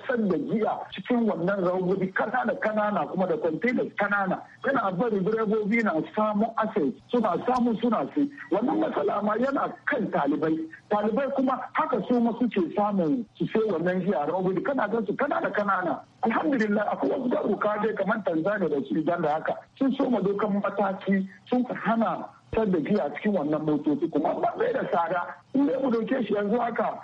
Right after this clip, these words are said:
eh, in babban kwalba za ka same shi, mu ce C D, eh, goma. Kaga robobi an yi su kanana ne, C D daya, biyu, fifty pesos duka, sai ka ga kama, eh, sun je sun saya. So wannan yanzu matsalar da kuma muke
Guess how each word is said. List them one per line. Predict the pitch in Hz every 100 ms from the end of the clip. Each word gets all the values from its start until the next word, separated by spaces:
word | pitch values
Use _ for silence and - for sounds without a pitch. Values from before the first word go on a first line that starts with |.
| - _
eh, | 185 214
in | 262 240
babban | 165 160 214
kwalba | 202 220 202 -
za | 202 214
ka | 208 - 170 180
same | 208 208
shi, | 185
mu | 165
ce | - 220 147 -
C | 226
D, | 190
eh, | 170 160 156 143
goma. | 190 202 190 - - - -
Kaga | 220 240
robobi | 208 226 226 208 220
an | - 233
yi | 226
su | -
kanana | - 214 220 202 165
ne, | 180 165
C | 233
D | 208 165
daya, | 202 208 208 196
biyu, | 202 208 208 - - -
fifty | 226 247
pesos | 220 202 190 185 156
duka, | 196 175 -
sai | 233
ka | 208
ga | 202
kama, | 190 170 170 170 165 - -
eh, | 156 147
sun | - 202
je | 202 190
sun | 202 190
saya. | 139 135 127 - - _
So | 196
wannan | 202 196 214 240
yanzu | 196 180 196
matsalar | 208 202 233 190
da | 160
kuma | - 180
muke | 175 185